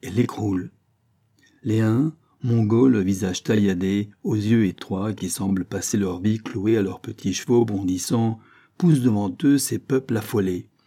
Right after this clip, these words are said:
Attila, qui lui-même se déclare le fléau de Dieu, les commande. Tout fuit devant l'Asie en marche. Seuls résistent les évêques,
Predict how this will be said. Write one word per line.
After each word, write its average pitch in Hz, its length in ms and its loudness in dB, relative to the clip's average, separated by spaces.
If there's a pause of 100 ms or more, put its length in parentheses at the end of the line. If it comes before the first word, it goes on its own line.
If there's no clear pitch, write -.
(340)
Attila, 104 580 -6
qui 117 160 -4
lui-même 107 460 4
se - 100 -10
déclare 98 480 -4
le 101 140 -2
fléau 120 320 0
de 92 160 -2
Dieu, 110 400 0 (180)
les 104 140 -6
commande. 95 560 0 (600)
Tout 151 160 0
fuit 131 300 4
devant 90 220 -2
l'Asie 92 400 -2
en 95 80 0
marche. 92 480 -4 (260)
Seuls 131 300 2
résistent 104 480 -4
les 92 260 0
évêques, 104 420 0